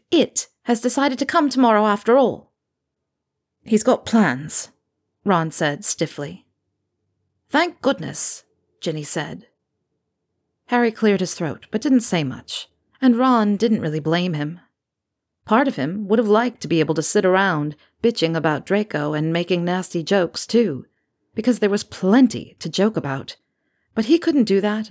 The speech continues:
any more than he could insult his own mum, who was, incidentally, responsible for the whole messy situation anyway. If she hadn't taken Draco in after Harry had brought him to the Order,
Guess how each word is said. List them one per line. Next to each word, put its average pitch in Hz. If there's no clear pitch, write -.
any 220
more 214
than 190
he 185
could 180
insult 190
his 185
own 190
mum, -
who 254
was, 170
incidentally, 180
responsible 233
for 151
the 151
whole 170
messy 160
situation 165
anyway. 156
If 143
she 254
hadn't 220
taken 185
Draco 185
in 143
after 156
Harry 175
had 151
brought 175
him 160
to 156
the 160
Order, 170